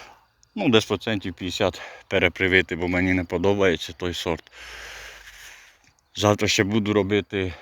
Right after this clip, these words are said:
чорним зелене, а після того вже зеленим зелене.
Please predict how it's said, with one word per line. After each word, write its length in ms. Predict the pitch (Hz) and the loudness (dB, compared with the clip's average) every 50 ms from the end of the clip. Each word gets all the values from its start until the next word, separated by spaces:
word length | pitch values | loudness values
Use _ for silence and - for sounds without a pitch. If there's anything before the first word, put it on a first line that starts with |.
| - - - - - - - - - _ _ _ _ _ _ _ _ _ | -20 -20 -20 -20 -20 -20 -20 -20 -20 _ _ _ _ _ _ _ _ _
чорним 680 | - - - 107 107 101 92 90 90 87 87 87 87 85 _ _ _ _ _ _ _ _ _ _ _ _ _ _ - | -4 2 4 4 4 4 2 2 0 2 0 0 -2 -4 _ _ _ _ _ _ _ _ _ _ _ _ _ _ -12
зелене, 520 | 87 87 87 90 104 120 123 123 113 101 | -8 -4 -2 0 2 2 2 2 2 0
а 40 | 90 | -2
після 300 | - 90 - - 69 82 | -4 -8 -8 -8 -8 -8
того 340 | - - 107 98 92 92 90 | -4 -4 -4 -2 -2 -4 -4
вже 340 | 87 87 87 92 90 87 - _ _ - - - - - | -4 -4 -2 -2 -2 -2 -4 _ _ -20 -20 -20 -18 -12
зеленим 600 | 78 78 85 85 82 87 85 85 80 78 73 78 | -8 -4 -2 0 0 0 0 0 -2 -2 -4 -4
зелене. 460 | 76 80 80 78 78 80 80 78 87 | -4 -6 -6 -6 -6 -8 -8 -8 -10